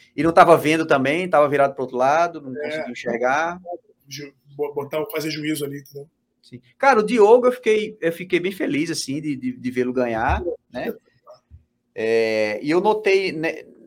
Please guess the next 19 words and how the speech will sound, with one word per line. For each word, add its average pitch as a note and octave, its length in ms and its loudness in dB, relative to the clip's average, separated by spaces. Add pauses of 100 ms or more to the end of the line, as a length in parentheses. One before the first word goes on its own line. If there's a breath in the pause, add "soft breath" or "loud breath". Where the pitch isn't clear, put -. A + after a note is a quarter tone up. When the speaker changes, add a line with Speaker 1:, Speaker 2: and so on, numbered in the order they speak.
(140)
Speaker 1:
nesse D#3 320 -4
dia C#3+ 680 0
que - 80 -18
a - 20 -14
gente C#3 160 -18
se - 80 -14
encontrou C#3+ 240 -8
na C#3 100 0
área C3+ 120 2
de C3 60 -2
aquecimento C3 600 -6
lá, D#3+ 380 2
ele E3+ 140 -4
tava F#3+ 280 0
muito F#3 440 -4
concentrado, F#3 640 2
assim, A#2+ 360 -6
é, A#2 180 -4 (640 soft breath)
assim, C3 180 -8